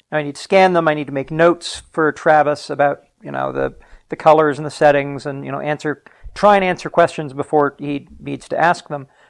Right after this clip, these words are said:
Uh, and in doing that, I've you know, filled my brain with this story.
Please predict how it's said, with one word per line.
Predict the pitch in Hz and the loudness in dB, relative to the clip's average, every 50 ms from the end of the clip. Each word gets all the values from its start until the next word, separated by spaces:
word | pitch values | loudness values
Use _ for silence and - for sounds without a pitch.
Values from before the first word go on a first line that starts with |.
| _ _ _ - | _ _ _ -4
Uh, | 165 156 147 143 143 143 139 139 147 - _ | 0 0 2 2 2 2 0 -2 -4 -8 _
and | - 165 151 151 - | -6 -6 -6 -6 -6
in | - 170 165 156 147 | -6 -6 -6 -6 -4
doing | 127 165 185 202 190 175 151 143 | 0 2 2 4 2 2 0 -2
that, | 139 135 135 135 - - - _ | -4 -2 -2 -4 -6 -8 -10 _
I've | - 151 147 143 123 - _ _ _ _ _ _ _ _ _ _ _ _ _ _ - | -4 -4 -4 -4 -8 -12 _ _ _ _ _ _ _ _ _ _ _ _ _ _ -20
you | - | -20
know, | - - - _ _ _ - | -20 -20 -20 _ _ _ 4
filled | 190 190 190 185 180 147 | 6 8 8 6 6 4
my | 147 151 143 143 | 2 0 0 0
brain | 131 151 156 165 170 165 143 139 135 131 139 139 | 2 4 4 4 4 2 0 -2 -4 -6 -6 -6
with | 135 127 - | -6 -6 -4
this | - 127 - - | -6 -6 -6 -8
story. | - - - - 165 170 151 131 120 120 120 - | -12 -8 0 2 4 4 4 4 0 -2 -6 -10